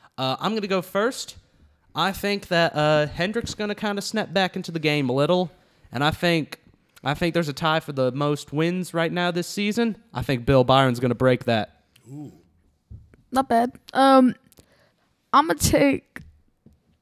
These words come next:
Speaker 3: Tyler Reddick.
Speaker 2: Interesting.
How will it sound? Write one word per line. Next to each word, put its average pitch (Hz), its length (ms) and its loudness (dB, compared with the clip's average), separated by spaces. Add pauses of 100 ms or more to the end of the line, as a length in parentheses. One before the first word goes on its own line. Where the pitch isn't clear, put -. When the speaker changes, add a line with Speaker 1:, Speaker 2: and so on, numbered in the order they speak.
(640)
Speaker 3:
Tyler 349 560 6
Reddick. - 560 0 (1120)
Speaker 2:
Interesting. 90 720 -4